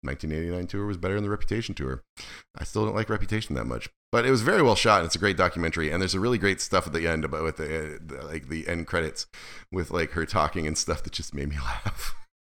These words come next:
<laughs> Uh, Fast X. Oh, excuse me. The laundry's done. I have to move it over to the dryer because my wife is having a slumber party at this house with her college friend tomorrow night.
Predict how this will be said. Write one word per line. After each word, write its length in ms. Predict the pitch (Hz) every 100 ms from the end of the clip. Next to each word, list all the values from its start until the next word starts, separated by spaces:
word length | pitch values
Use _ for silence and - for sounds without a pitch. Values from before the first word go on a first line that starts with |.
| - - -
<laughs> 280 | - - - - - - - - - - - - - - -
Uh, 280 | - 85 80
Fast 400 | - 143 143 -
X. 420 | 151 151 - - -
Oh, 320 | 117 135 73 - - - _ -
excuse 320 | - 82 80
me. 180 | 139 185 -
The 120 | 92
laundry's 340 | 90 95 92 90
done. 280 | 101 127 -
I 160 | 104
have 220 | 95 90 -
to 220 | 104 90 -
move 960 | 78 73 64 - 53 104 - - 95
it 80 | 92
over 180 | 87 87
to 60 |
the 60 | 76
dryer 420 | 71 82 90 131 143
because 360 | 139 - -
my 200 | 62 57
wife 280 | 57 65 -
is 100 | 107
having 240 | 107 101
a 40 | 98
slumber 480 | - - 208 262 -
party 400 | - 60 64 -
at 100 | -
this 160 | - -
house 280 | 123 127 131
with 100 | 123
her 120 | 131
college 460 | - 127 240 -
friend 300 | - 62 55
tomorrow 320 | - 58 50 50
night. 220 | 50